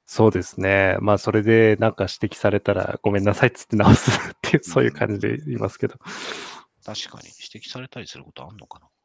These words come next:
Speaker 1: うん。ね、どうなんでしょうね。その個人レベルのものをつい、ちょいちょいつっつくことまでするのかどうか。
Speaker 2: うん。うん。
Speaker 1: うん。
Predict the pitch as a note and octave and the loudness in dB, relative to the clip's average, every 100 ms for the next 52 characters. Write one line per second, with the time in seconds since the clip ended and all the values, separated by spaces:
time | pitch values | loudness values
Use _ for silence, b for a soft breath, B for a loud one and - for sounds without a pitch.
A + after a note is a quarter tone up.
0 | _ _ G#2 G2+ G2+ F#2+ F2+ F2 G2+ A2 | _ _ -4 0 0 0 -4 -6 -6 -6
1 | A#2+ C3+ B2+ G3 A#3 G#2+ - F#2+ A#2 B2+ | 4 6 8 10 10 8 6 4 4 6
2 | A#2+ A2 - A#2 C3+ D3 D#3+ C3 G#2+ G2 | 4 4 4 6 8 8 8 8 8 6
3 | F#2+ G#2 G#2+ G#2 - C3 - _ - B2 | 4 4 4 2 0 -2 -2 _ 0 2
4 | G2 E2+ - - - A2 - B B B | 2 -4 -10 -16 -4 -4 -4 B B B
5 | B - - - G2 F#2 F#2+ - C3 D3+ | B -14 -8 -4 -2 -2 -4 0 2 2
6 | - F#2+ F#2 - G2 F2+ - b b b | 2 -2 -4 -2 -2 -2 -6 b b b
7 | _ - D#2+ C#2 A#1 _ _ G2+ G2 F2+ | _ -20 -20 -20 -20 _ _ -6 -4 -6
8 | E2+ - | -8 -14